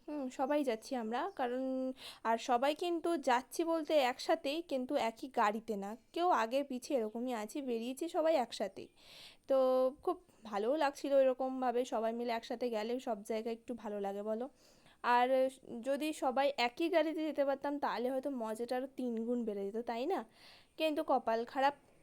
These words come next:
সবাই এরকমই ছোট গাড়ি করে নিয়েছে। আর, আহ, ওই যে ওখানে গিয়ে সবার সাথে দেখা হবে আর কি। আর ওই একটা একটু একটু করে ওভারটেক কেউ করছে, আবার আমাদেরকে টাটা দিয়ে যাচ্ছে, আবার আমরা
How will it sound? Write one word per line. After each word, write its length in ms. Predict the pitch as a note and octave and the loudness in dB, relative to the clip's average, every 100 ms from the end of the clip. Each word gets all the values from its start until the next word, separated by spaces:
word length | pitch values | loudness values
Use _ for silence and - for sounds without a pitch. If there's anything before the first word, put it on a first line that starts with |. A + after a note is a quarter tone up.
| _ - - - _ - | _ -20 -20 -20 _ -14
সবাই 480 | - B3+ B3 C4 B3+ | -2 2 4 4 4
এরকমই 440 | B3+ B3 C4 C4 | 2 2 0 -2
ছোট 200 | D4 B3 | -2 0
গাড়ি 240 | A#3+ A#3 | 2 2
করে 260 | B3 A#3+ A3+ | 2 0 0
নিয়েছে। 380 | A#3 A#3 A#3+ D4 | -2 -4 -4 -6
আর, 320 | D4 A#3 A3+ A3 | -4 0 0 2
আহ, 720 | A3 A3 A3 G#3+ A3+ A#3 - | 2 4 2 0 -6 -6 -2
ওই 100 | F4+ | 0
যে 180 | A4 B4+ | 2 4
ওখানে 340 | D#4+ D4 C#4 | 2 0 -2
গিয়ে 180 | C4 D4 | -2 -2
সবার 240 | D4 A#3 | 0 0
সাথে 240 | B3 B3+ B3 | 0 0 0
দেখা 260 | G#3 B3 | 0 -2
হবে 200 | B3 A#3 | -2 0
আর 100 | G#3+ - | -4 -6
কি। 140 | G3+ G#3+ - _ - - - - | -14 -16 -20 _ -20 -20 -20 -8
আর 180 | C4 C4 | 2 6
ওই 220 | C4+ D#4+ | 8 6
একটা 460 | E4+ C4 - - C#4 | 4 2 0 2 4
একটু 260 | C4+ - C#4+ | 4 2 -4
একটু 180 | C#4+ | -2
করে 160 | C4 C#4 | 4 8
ওভারটেক 440 | B3 B3+ - C4+ - | 8 6 2 -4 -2
কেউ 140 | C4+ | -4
করছে, 360 | C4+ B3+ B3+ D4 | 0 0 2 2
আবার 180 | B3+ B3 | 2 2
আমাদেরকে 340 | B3 B3+ C#4+ | 0 -2 -4
টাটা 260 | C#4 A#3+ B3 | 0 0 0
দিয়ে 180 | C4 B3+ | -2 0
যাচ্ছে, 300 | B3+ B3+ B3+ | -2 0 -2
আবার 160 | A#3+ | 0
আমরা 300 | G#3 G#3+ A#3+ | -2 0 0